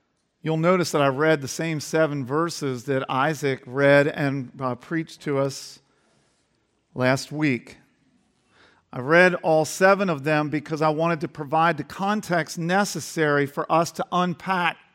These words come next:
verse seven. I'll read it again. "Then the eyes of both were opened, and they knew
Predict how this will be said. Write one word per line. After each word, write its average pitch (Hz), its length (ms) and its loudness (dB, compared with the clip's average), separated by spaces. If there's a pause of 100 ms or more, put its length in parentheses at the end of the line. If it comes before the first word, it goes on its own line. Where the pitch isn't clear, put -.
(300)
verse 143 300 2
seven. 151 460 2 (1800)
I'll 123 120 -16
read 123 180 -4
it 120 100 -6
again. 120 400 -2 (1120)
"Then 127 580 4 (1120)
the 175 260 -2
eyes 180 800 2 (220)
of 135 320 0
both 180 500 4 (320)
were 139 400 2 (160)
opened, 151 680 0 (800)
and 147 200 2
they 139 140 4
knew 165 720 2